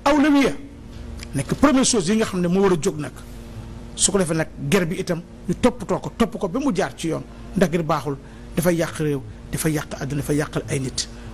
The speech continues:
Bu loolu passé nag, weesoo nag, ñu ne ko ñun lañ defaroo suñu biir,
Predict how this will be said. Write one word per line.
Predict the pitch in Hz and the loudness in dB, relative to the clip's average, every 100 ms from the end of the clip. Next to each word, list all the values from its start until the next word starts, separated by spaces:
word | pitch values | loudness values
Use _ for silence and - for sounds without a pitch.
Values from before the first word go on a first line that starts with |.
| - | -4
Bu | 269 | 0
loolu | 302 269 | 2 2
passé | 262 233 180 | 2 0 0
nag, | 196 185 | -2 -2
weesoo | 170 220 220 196 | 0 2 2 0
nag, | 156 - - - | -4 -8 -10 0
ñu | 202 | 2
ne | |
ko | 202 185 | 2 2
ñun | 196 | 2
lañ | 196 180 | 0 -2
defaroo | 160 160 | -4 -4
suñu | 143 190 160 | -2 -2 -2
biir, | 147 | -2